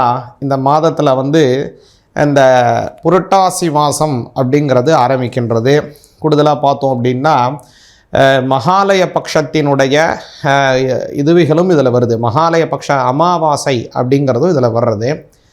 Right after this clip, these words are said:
அப்படியாக ஒரு அதி உன்னதமான பற்பல நல்ல பலன்களை தரக்கூடிய,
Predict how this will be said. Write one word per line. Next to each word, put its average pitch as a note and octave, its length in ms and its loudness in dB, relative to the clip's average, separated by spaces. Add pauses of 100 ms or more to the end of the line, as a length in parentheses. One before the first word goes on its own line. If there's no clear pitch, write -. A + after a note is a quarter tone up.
(600)
அப்படியாக D3+ 500 2
ஒரு D3 440 0
அதி F#3 260 0
உன்னதமான E3+ 800 0
பற்பல F3 500 0
நல்ல E3 340 0
பலன்களை E3 680 0
தரக்கூடிய, D3 840 0